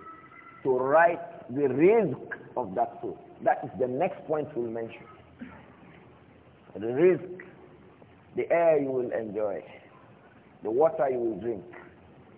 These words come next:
the food you will eat, the rice, beans, how much of it will you take? All of it. How much of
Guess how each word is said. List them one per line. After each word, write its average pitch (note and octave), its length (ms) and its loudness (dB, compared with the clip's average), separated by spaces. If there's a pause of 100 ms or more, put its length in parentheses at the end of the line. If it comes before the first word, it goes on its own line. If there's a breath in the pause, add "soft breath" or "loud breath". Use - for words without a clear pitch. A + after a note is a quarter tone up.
(120)
the G#2+ 180 -8
food E3 240 4
you C3 100 -4
will B2+ 240 -2
eat, B2+ 160 -6 (840)
the A2 80 -4
rice, B2+ 300 2 (200)
beans, C3 220 -6 (320)
how D#3 340 6
much D#3 220 2
of D3 180 -2
it C#3+ 220 -2
will B2+ 120 -4
you B2+ 220 -4
take? - 420 -2 (640)
All A3 520 8
of G#3 320 4
it. E3 100 -4 (1500)
How G3+ 240 8
much A#3 220 0
of G3 100 2